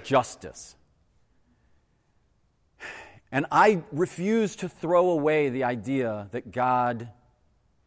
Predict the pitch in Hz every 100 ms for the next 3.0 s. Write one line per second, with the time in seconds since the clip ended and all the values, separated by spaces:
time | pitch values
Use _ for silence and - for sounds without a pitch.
0 | _ - 131 123 - - 123 120 113 120
1 | 113 110 107 107 - 98 - 113 - 123
2 | 110 120 127 165 156 170 185 214 - -